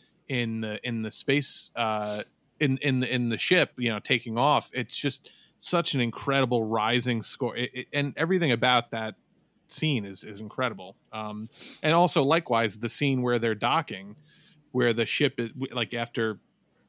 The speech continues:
uh, dickhead Matt Damon, you know, tries to, <laughs> tries to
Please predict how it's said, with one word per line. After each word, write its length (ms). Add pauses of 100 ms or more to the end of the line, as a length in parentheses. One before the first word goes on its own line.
(340)
uh, 280
dickhead 320
Matt 220
Damon, 500
you 120
know, 200
tries 340
to, 500
<laughs> 40
tries 400
to 260